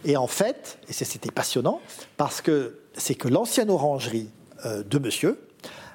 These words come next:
euh, avait été transformée en appartement par le régent lorsqu'il est venu s'installer vraiment, et son gouvernement, si j'ose dire, après dix-sept cent quinze, il a bien fallu loger les gens.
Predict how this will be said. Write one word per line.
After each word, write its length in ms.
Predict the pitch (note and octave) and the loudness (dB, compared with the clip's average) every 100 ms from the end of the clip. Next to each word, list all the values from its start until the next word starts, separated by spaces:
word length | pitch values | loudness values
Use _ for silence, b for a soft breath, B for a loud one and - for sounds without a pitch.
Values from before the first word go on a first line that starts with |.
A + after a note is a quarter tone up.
| - C3+ | -4 -2
euh, 460 | C3 A#2+ A#2+ A#2 - - | 0 0 0 0 -2 0
avait 200 | F#3 G#3+ | 0 0
été 760 | - G3 - G3+ E3+ C#3+ - - | 0 0 2 4 6 4 -2 -6
transformée 720 | - B3 - - G#3+ F#3+ E3+ - | 0 0 2 2 2 2 0 0
en 100 | C3 | 0
appartement 920 | A3+ C4+ - - G#3 F#3 E3 C3+ - - - | 2 2 -2 0 2 4 2 0 -10 -20 0
par 220 | B3 B3+ | 2 4
le 100 | A3+ | 4
régent 320 | F3+ F3 D3+ F3 | 4 4 4 2
lorsqu'il 380 | B2+ - B2+ B2 | 0 -2 2 2
est 60 | |
venu 400 | A#2 B3 C4 C4 | 4 6 6 4
s'installer 580 | - E3 D3 - D#3 D#3 | 4 2 2 2 2 2
vraiment, 480 | C3 C#3 D#3+ E3+ D#3+ | 4 2 4 4 4
et 380 | A#2 A2 A#2 A#2 | 2 0 0 -2
son 140 | C#3 | 0
gouvernement, 600 | B2+ C3 C3 C3+ D3 D3 | 2 2 2 2 2 2
si 140 | - | 0
j'ose 160 | B2+ A2+ | -6 -4
dire, 180 | B2 A2+ B B B - | -2 -2 B B B 4
après 240 | D#3 F3+ | 4 4
dix-sept 260 | C#3 C3+ - | 0 -2 -2
cent 100 | A2+ | 2
quinze, 140 | C#4 | 2
il 80 | A#3+ | 2
a 40 | D3+ | 2
bien 100 | F#3 | 2
fallu 220 | E3 G#3 | 4 6
loger 300 | E3+ D#3 F#3 | 6 6 6
les 100 | F#3 | 4
gens. 180 | E3+ | 2